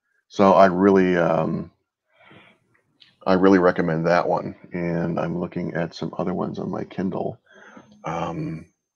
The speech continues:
well, okay, I talked about Zelazny earlier. Um, his Lord of Light, Jack of Shadows, some of those books are really brilliant.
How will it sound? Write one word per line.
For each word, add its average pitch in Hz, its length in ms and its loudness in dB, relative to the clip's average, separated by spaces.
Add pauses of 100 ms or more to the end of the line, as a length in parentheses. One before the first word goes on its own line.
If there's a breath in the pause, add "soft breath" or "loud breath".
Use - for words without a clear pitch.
(1120)
well, 127 200 6
okay, 139 180 6
I 110 60 6
talked 143 220 2
about 117 120 0
Zelazny 98 560 2
earlier. - 540 -6
Um, 85 580 -2 (520 soft breath)
his 131 400 4
Lord 95 460 4
of 95 120 2
Light, 90 460 0 (800)
Jack 95 300 4
of 101 100 -2
Shadows, 90 960 0 (320 soft breath)
some 101 200 -4
of 95 80 4
those 87 240 2
books - 520 -6 (260)
are 90 220 2
really 87 420 0
brilliant. 80 580 -4